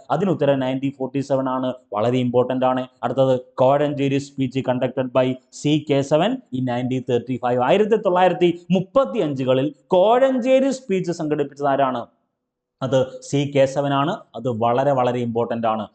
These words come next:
അടുത്തത്, first woman to become a member of കൊച്ചി ലെജിസ്ലേറ്റീവ് അസംബ്ലി. കൊച്ചി നിയമനിർമ്മാണ സഭയിൽ അംഗമായ ആദ്യ വനിതയുടെ, വനിതയുടെ പേര് തോട്ടയ്ക്കാട്ട് മാധവി അമ്മ എന്നാണ്. അപ്പൊ first woman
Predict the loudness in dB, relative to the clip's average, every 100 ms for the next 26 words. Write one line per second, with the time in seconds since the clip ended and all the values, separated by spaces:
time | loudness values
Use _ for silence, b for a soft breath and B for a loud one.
0 | -4 2 4 4 2 -4 -2 -2 -2 -4
1 | -2 0 0 0 -4 _ -2 0 0 2
2 | 2 2 0 -2 -2 -2 0 2 2 0
3 | -8 0 0 0 -2 0 4 4 2 -2
4 | -2 0 2 0 0 -2 -2 -2 -4 _
5 | -2 0 2 2 2 0 0 0 -2 -2
6 | -2 -2 -2 -4 -2 0 2 2 2 -2
7 | B -2 -2 0 0 2 0 2 0 2
8 | 0 -2 -2 0 0 2 0 0 -2 -2
9 | -2 b 2 2 2 -2 0 0 0 0
10 | 0 0 -2 -4 0 2 2 0 -2 0
11 | 0 -2 -2 -4 -2 -2 -2 -4 -10 -8
12 | -2 -4 -2 0 0 0 -2